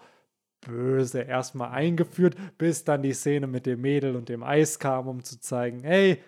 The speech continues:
der sieht zwar grumpy aus, aber eigentlich ist das ein guter." Und, äh, ich glaub halt hier auch, dass Smoker noch Plot haben wird. Auch jetzt zum Beispiel im letzten Chapter wurde ja Tashigi wieder gezeigt. Also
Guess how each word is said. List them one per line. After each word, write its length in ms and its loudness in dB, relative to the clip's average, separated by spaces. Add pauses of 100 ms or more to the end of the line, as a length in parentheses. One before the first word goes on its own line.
(120)
der 160 0
sieht 240 -2
zwar 180 0
grumpy 480 0
aus, 440 0
aber 280 -6
eigentlich 520 2
ist 160 -12
das 180 -8
ein 80 -14
guter." 420 -6 (360)
Und, 360 -4
äh, 360 0 (580)
ich 220 2
glaub 220 4
halt 180 2
hier 240 0
auch, 160 2
dass 440 -4
Smoker 920 2 (180)
noch 320 -6
Plot 440 -10
haben 360 0
wird. 360 2
Auch 180 -2
jetzt 240 -4
zum 100 -8
Beispiel 240 -4
im 80 -6
letzten 240 -10
Chapter 300 -16
wurde 160 -14
ja 20 -10
Tashigi 500 -10
wieder 200 -2
gezeigt. 480 -4
Also 260 -4